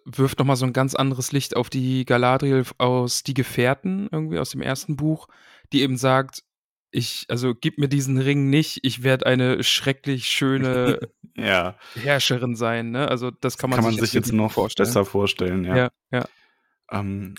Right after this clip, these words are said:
Speaker 2: vor allem, ja, gut, zu Galadriel kommen wir ja noch, kommt ja noch mehr.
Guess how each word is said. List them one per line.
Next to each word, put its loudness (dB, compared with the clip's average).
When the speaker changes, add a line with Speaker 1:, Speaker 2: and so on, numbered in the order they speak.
Speaker 2:
vor -2
allem, -2
ja, 4
gut, -10
zu -10
Galadriel 4
kommen -2
wir 4
ja 2
noch, -2
kommt -6
ja 4
noch -2
mehr. 0